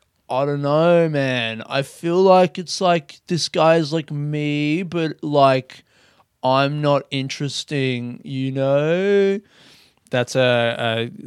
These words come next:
a, a guy who has taken a lot of horse tranquilizers.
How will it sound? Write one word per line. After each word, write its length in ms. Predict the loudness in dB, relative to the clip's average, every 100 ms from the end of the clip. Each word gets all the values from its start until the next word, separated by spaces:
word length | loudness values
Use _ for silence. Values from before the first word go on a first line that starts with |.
| -20
a, 60 | -12
a 540 | -6 -4 -4 -6 -8
guy 460 | -10 -4 0 0 0
who 360 | -2 -2 -4 -6
has 380 | -6 -6 -8 -12
taken 240 | -6 -4 -2
a 60 |
lot 100 | -4
of 60 | -4
horse 340 | -4 -2 -2
tranquilizers. 920 | -4 -10 -8 -10 -8 -10 -12 -12 -14